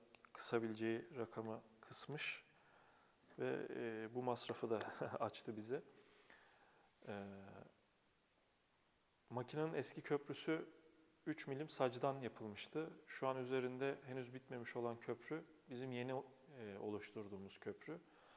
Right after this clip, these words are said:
Biz de bütünüyle işleyemedik çünkü,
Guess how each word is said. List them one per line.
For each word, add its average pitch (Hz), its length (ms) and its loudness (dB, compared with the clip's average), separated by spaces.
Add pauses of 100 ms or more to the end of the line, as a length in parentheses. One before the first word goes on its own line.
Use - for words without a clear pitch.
(960)
Biz 139 240 -2
de 127 120 2
bütünüyle 135 480 0
işleyemedik 139 640 2
çünkü, 135 460 -2